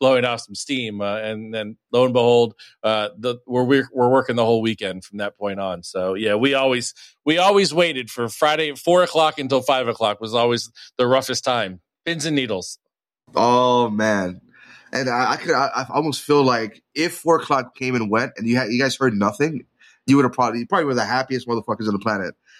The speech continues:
Speaker 2: I mean, <laughs> I, I can imagine that. Well, you know, that's the thing, right? You bring up a very good point. You know, I have a lot of respect for you, for, you know, for you personally, right? Uh, and of course, your work ethic. Um, but there's one thing that, that I think that we need to kind of show,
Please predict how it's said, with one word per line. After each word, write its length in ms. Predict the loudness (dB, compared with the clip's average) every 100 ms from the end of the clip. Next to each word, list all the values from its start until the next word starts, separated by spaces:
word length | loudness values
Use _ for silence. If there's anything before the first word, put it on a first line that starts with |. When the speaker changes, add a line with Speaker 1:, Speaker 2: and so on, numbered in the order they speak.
| -8
Speaker 2:
I 80 | -4
mean, 240 | -2 -2 -2
<laughs> 1200 | -2 -2 -4 -6 -8 -8 -8 -8 -10 -12 -14 -6
I, 180 | -4 -2
I 20 |
can 160 | -4 -4
imagine 340 | -2 -4 -4
that. 220 | -10 -12 -16 _ _ _ _
Well, 180 | 2 2 -2
you 100 | 2
know, 60 | 4
that's 160 | 2 -2
the 80 |
thing, 200 | -10 -8
right? 140 | -2 -2
You 60 |
bring 160 | 0 0
up 40 |
a 60 | 0
very 180 | 2 0
good 140 | -2
point. 260 | -6 -10 -10 _ _ _ 0
You 80 |
know, 60 | 2
I 100 | 2
have 120 | 0
a 20 |
lot 80 | 2
of 60 | 0
respect 280 | 0 -4 -2
for 80 |
you, 340 | 2 2 0 -6
for, 360 | 0 2 4
you 100 | 2
know, 80 | 0
for 120 | 2
you 120 | 4 4
personally, 500 | 4 0 -2 -12 -6
right? 220 | -2 -2 -2 -4
Uh, 180 | 0 2
and 80 | 0
of 80 | 2
course, 220 | 2 2
your 80 | 0
work 180 | 0
ethic. 280 | -2 -6 -12 _ _ _ _ _ _ _ -4
Um, 360 | 0 0 -2 -6 -2
but 100 | 0
there's 200 | 0 0
one 240 | 0 0
thing 320 | -2 -2 0
that, 260 | 0 0 -2 _ _ _ _ _ -6
that 100 | -4
I 40 |
think 160 | -4 -2
that 80 | 0
we 100 | 2
need 180 | 2
to 140 | 0 -2
kind 160 | 0
of 80 | -2
show, 600 | -2 0 4 6 4 0